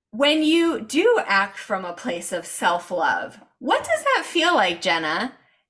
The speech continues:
Um, what does that change for somebody?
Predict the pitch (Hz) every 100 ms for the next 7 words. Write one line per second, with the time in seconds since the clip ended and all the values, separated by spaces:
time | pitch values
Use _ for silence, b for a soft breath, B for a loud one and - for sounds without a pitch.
0 | _ 226 226 226 226 220 240 339 453 440
1 | 415 330 - - 285 311 349 370 330 247
2 | 214 190 - - b b b - 208 196
3 | 185 170 165 135 117 - -